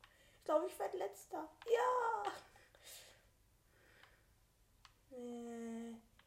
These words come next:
ich bin das nicht. Boah, der Alien ist cool.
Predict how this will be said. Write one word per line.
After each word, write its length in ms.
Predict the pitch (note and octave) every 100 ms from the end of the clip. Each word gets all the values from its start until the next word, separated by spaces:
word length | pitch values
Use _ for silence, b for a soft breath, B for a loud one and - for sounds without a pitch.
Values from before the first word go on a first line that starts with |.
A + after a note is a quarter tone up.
| _ -
ich 220 | E4 -
bin 180 | F4+ D#4+
das 220 | B3+ -
nicht. 340 | C4 E4+ - B B B B B B - - -
Boah, 420 | G4+ F4 D4 C#4+
der 280 | D#4+ E4+ D#4+
Alien 300 | D#4 D4 D4
ist 220 | D4+ - D#4
cool. 220 | D4